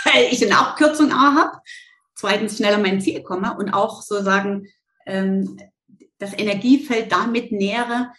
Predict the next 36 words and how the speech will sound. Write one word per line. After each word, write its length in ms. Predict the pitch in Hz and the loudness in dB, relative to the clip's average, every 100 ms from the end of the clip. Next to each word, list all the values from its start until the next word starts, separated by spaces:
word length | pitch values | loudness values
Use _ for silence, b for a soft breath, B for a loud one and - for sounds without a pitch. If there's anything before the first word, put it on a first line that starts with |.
| B - | B -6
dass 220 | 196 - | -4 0
ich 240 | 302 - | -2 0
bereit 380 | 151 170 185 - | -2 0 -2 -2
bin, 340 | 190 196 208 - | 0 0 0 0
in 160 | 196 | 4
mich 180 | 196 190 | 4 4
selbst 320 | 196 269 - | 4 2 0
zu 80 | - | 2
investieren, 640 | 277 269 269 - 277 330 - | 6 6 4 -2 0 0 0
überhaupt 400 | - 185 185 - | -2 -2 -2 -4
die 60 | |
beste 320 | 185 196 - - | -4 -4 -2 2
Investition, 560 | 196 190 190 - 180 | 2 2 -4 -4 -2
die 60 | 165 | -2
es 60 | |
überhaupt 280 | 160 151 139 | -2 -4 0
gibt. 320 | - - - B B B B B B B B B _ | 0 0 -6 B B B B B B B B B _
Und 380 | - 208 214 - | 0 2 2 2
damit 300 | 226 254 269 | 6 8 8
sind 140 | 269 254 | 8 6
auch 160 | - | 4
andere 320 | 247 254 196 | 6 6 4
Menschen 320 | 240 - 294 254 | 2 2 4 4
bereit, 340 | 165 156 143 - _ _ | 0 -10 -14 -20 _ _
in 300 | 208 190 - | 0 0 4
dich, 420 | 294 277 - - - | 2 2 -4 -16 -10
also 220 | 180 151 | -8 -6
deine 300 | 147 - 302 | -2 4 4
Produkte 380 | 196 160 165 - | 4 -2 -8 -14
zu 140 | - 139 | -18 -14
kaufen. 380 | 156 139 156 | -12 -12 -8
Also 160 | 185 202 | -4 -2
es 100 | 247 | -2
ist 240 | 254 - | -2 0
immer 340 | 302 302 302 - | 8 8 8 4
ein 420 | 220 220 226 | -2 -4 -6